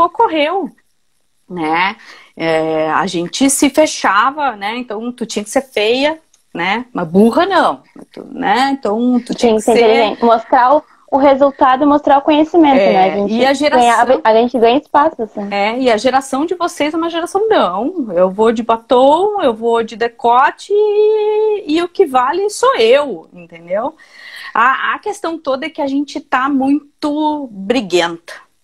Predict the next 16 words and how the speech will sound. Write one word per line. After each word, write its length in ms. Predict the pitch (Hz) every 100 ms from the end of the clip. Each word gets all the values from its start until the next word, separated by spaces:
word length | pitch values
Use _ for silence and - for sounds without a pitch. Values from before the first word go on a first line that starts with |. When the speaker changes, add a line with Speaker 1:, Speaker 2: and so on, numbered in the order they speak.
| _ _ _ _ -
Speaker 1:
né? 280 | 175 180 220 _ - - - -
É, 300 | 170 170 170 -
e, 260 | 180 175
é, 480 | - 165 160 - 165
é, 60 | 151
bom, 420 | 160 202 185 143
vocês 460 | 143 - - 170 170
me 200 | 175 175
conhecem 680 | - 185 170 185 208 175 165
como 260 | - 196
ninguém, 480 | 190 175 160 185 240
quem 180 | 233 170
não 120 | 180
me 120 | 196
conhece, 640 | 196 190 160 175 214 226 185
né, 440 | 175 190 214 214